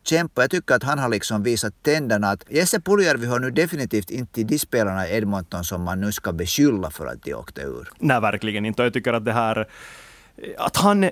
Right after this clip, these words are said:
Speaker 2: helt enkelt får vara jättenöjd med den säsongen som han har gjort. Med tanke på förutsättningarna som fanns, att man inte riktigt visste vad man hade i honom. Han var ett litet outskrivet kort på det sättet att, ja, att han hade gjort väl ifrån sig i F M-ligan, men samtidigt vet man ju inte hur det syns i N H L.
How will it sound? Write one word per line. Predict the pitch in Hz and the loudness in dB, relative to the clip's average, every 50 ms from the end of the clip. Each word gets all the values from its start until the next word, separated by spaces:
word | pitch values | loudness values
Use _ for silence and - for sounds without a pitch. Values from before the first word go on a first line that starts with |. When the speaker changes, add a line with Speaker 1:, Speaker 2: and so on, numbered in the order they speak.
| - | -2
Speaker 2:
helt | - - 165 151 143 - | -2 0 2 2 2 2
enkelt | 139 135 131 - - 120 - | 0 0 0 0 -2 -2 -2
får | - - 127 123 | 0 0 0 2
vara | 117 110 113 113 110 110 | 2 2 2 2 2 0
jättenöjd | 113 117 127 120 - _ - 113 104 104 101 98 95 92 | 2 2 2 0 0 _ -2 0 0 2 0 0 -2 -2
med | 95 85 | -4 -4
den | 98 98 | -4 -4
säsongen | - 101 95 - 95 92 90 90 90 | -4 -6 -6 -6 -6 -6 -6 -6 -6
som | - 92 90 87 | -6 -6 -8 -6
han | 87 92 | -6 -6
har | 90 90 | -6 -8
gjort. | 90 85 90 87 - 92 | -8 -8 -8 -8 -6 -2
Med | 117 139 - - | -2 -2 0 2
tanke | 160 165 170 160 - 143 | 2 2 2 0 -2 -2
på | 123 123 | -4 -2
förutsättningarna | - 117 107 107 107 98 - 101 87 98 95 95 95 92 | -2 0 0 0 0 -2 -2 -4 -4 -4 -4 -4 -4 -4
som | - 101 92 | -4 -6 -6
fanns, | - - 98 98 - | -4 -4 -4 -4 -4
att | - 101 | -4 -2
man | 110 113 | -2 -2
inte | 110 - 123 | -2 -2 -2
riktigt | 120 143 135 - - 123 107 | -4 -4 -4 -6 -6 -6 -4
visste | 107 117 117 - - - | -2 -4 -4 -2 -2 -2
vad | 92 101 95 | -2 -2 -2
man | 95 95 | -2 -2
hade | 90 120 131 127 120 113 | -2 -2 -2 0 0 0
i | |
honom. | 107 107 104 101 101 | -2 -2 -2 -2 -2
Han | 104 104 | -2 0
var | 117 127 | 0 0
ett | 131 127 - | 0 0 -2
litet | 113 107 104 104 - | -2 -4 -4 -4 -2
outskrivet | 107 104 95 - 107 101 98 95 90 - | -2 -4 -4 -4 -4 -6 -4 -6 -6 -6
kort | - 104 104 92 - | -6 -6 -6 -6 -6
på | - | -8
det | 95 95 92 | -6 -6 -6
sättet | - 98 - - | -6 -8 -6 -6
att, | 98 95 - | -6 -4 -2
ja, | 107 104 104 98 | -2 0 0 0
att | 98 - | -2 -4
han | - 101 95 | -4 -6 -6
hade | 95 95 98 | -4 -4 -6
gjort | 95 90 - | -6 -6 -4
väl | 110 107 104 | -2 -2 -2
ifrån | 98 - - 98 95 92 | -4 -4 -6 -8 -8 -8
sig | - 92 92 | -8 -8 -8
i | 95 | -4
F | - 156 147 - - | -4 -4 -2 -2 -2
M-ligan, | 143 127 120 117 113 107 107 107 104 | -2 0 0 0 0 0 0 0 -2
men | 104 104 101 | -2 -2 -2
samtidigt | - 107 101 95 104 98 95 - | -2 -2 -2 -4 -4 -6 -6 -4
vet | 104 98 98 95 | -4 -4 -2 -2
man | 101 98 98 | -4 -4 -4
ju | 92 90 92 | -4 -6 -6
inte | 90 98 - - | -8 -8 -10 -8
hur | 107 98 92 90 | -6 -6 -6 -6
det | 92 92 95 | -6 -8 -8
syns | 95 - 95 92 92 - - | -6 -6 -6 -6 -6 -6 -6
i | 104 | -6
N | 95 92 92 | -6 -6 -4
H | 95 101 107 | -4 -2 0
L. | 113 110 101 | 0 0 0